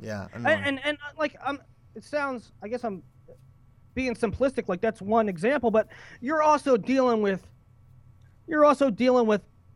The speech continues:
Speaker 2: decreasing school budgets. You're, you're dealing with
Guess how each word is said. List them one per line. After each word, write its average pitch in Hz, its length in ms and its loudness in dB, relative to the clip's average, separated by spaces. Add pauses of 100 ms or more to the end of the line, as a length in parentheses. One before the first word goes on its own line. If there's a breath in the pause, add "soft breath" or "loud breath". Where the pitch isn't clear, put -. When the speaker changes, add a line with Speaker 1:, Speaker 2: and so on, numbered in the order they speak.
(680)
Speaker 2:
decreasing 247 800 2
school 226 400 4
budgets. 131 720 -2
You're, 220 260 4
you're 226 200 2
dealing 254 340 6
with 220 160 2